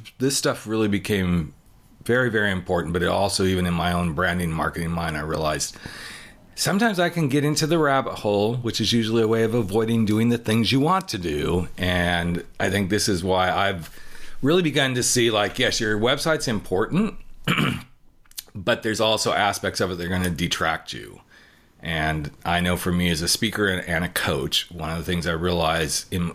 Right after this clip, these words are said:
even in my world today, because I, as many students also know, I do this on the side, speak and coach on the side, in addition to the, you know, twelve-hour days that Mary Alice puts me through,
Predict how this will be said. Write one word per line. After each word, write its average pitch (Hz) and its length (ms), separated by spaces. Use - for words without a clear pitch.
even 117 300
in 113 120
my 107 200
world 98 320
today, 82 360
because 76 280
I, 78 220
as 87 360
many 92 220
students 87 260
also 165 260
know, 107 200
I 104 100
do 101 180
this 101 180
on 92 140
the 90 60
side, 87 460
speak 92 400
and 85 140
coach 87 320
on 82 140
the 85 80
side, 117 420
in 95 100
addition 87 480
to 87 340
the, 82 280
you 82 100
know, 82 140
twelve-hour 87 480
days 80 260
that 80 80
Mary 78 220
Alice 78 280
puts 65 220
me 64 120
through, 69 280